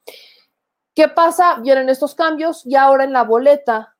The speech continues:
van a aparecer los nombres de cada partido y lo único que se repite son los nombres de los candidatos. Entonces, en los que son en coalición Morena, P T y Verde, va a aparecer en el de Morena, en el de P T y en el Verde van a aparecer exactamente los mismos nombres de candidatos.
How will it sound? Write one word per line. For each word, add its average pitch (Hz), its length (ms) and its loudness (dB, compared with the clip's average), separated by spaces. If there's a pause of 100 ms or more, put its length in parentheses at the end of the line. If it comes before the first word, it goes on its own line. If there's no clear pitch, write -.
(120)
van 240 180 -2
a 254 40 -2
aparecer 226 680 -6
los 214 180 -8
nombres 247 520 -8
de 196 180 -14
cada 233 240 -4
partido 226 540 -8 (260)
y 277 100 -6
lo 277 140 2
único 294 200 -4
que 277 120 -2
se 277 100 -6
repite 233 480 -4
son 240 240 -10
los 226 160 -6
nombres 208 320 -8
de 196 60 -14
los 190 160 -12
candidatos. 226 640 -6 (360)
Entonces, 311 540 0
en 240 80 -2
los 208 180 -4
que 202 140 -4
son 240 300 -2
en 247 100 -4
coalición 233 600 0
Morena, 202 600 -4
P 208 120 -4
T 226 180 -2
y 247 120 -2
Verde, 220 480 0 (220)
va 247 60 2
a 247 40 2
aparecer 233 560 -2
en 214 120 -6
el 202 140 -8
de 202 80 -4
Morena, 226 380 -2
en 180 160 -12
el 180 60 -10
de 185 100 -12
P 220 140 -6
T 233 140 -2
y 233 80 -2
en 220 80 -2
el 233 140 -4
Verde 220 280 0
van 208 160 -4
a 214 60 -6
aparecer 208 460 -2
exactamente 220 760 -6
los 196 180 -8
mismos 196 360 -10
nombres 175 320 -10
de 185 80 -14
candidatos. 240 640 -4